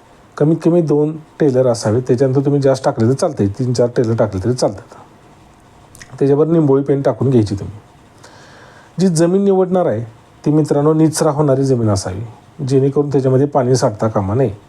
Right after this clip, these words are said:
कोथिंबीर हे पीक असं आहे की त्याचे मुळ्या कुजतात लगेच, नाजूक पीक आहे,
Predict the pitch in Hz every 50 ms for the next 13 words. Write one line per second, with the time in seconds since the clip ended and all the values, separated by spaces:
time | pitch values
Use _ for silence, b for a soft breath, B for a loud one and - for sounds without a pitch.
0 | - - - B B B B B B B B B B B B B B - 180 170
1 | - 196 196 196 202 190 175 185 190 185 208 196 196 - 151 151 - - 175 120
2 | 107 120 127 - - - - 160 151 143 160 151 147 - 165 156 156 151 147 147
3 | 139 - - 151 - - - 120 101 104 101 95 98 98 98 98 123 135 131 123
4 | 120 139 131 - - 110 92 98 101